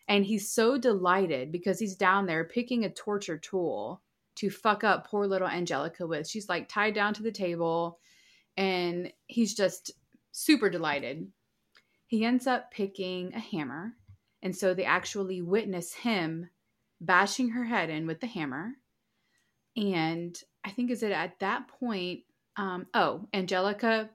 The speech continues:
this whole time, by the way, is, like, looking at them. Okay, so Margaret's making eye ton-,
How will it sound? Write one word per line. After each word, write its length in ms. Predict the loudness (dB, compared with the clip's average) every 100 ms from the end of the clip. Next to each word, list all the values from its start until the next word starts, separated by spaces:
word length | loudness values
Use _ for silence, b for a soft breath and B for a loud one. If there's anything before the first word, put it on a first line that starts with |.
| -6
this 180 | -6
whole 160 | 0 0
time, 240 | 2 2
by 140 | 4 2
the 80 | 2
way, 140 | 0
is, 120 | 0
like, 220 | -2 -6 -2
looking 380 | 2 2 0 -6
at 120 | -6
them. 300 | -10 -10 -14 _ _
Okay, 380 | -4 0 0 0
so 440 | 2 8 10 8 B B B B _ 6
Margaret's 380 | 10 10 8 4
making 260 | 2 8
eye 160 | 10 10
ton-, 260 | 6 -2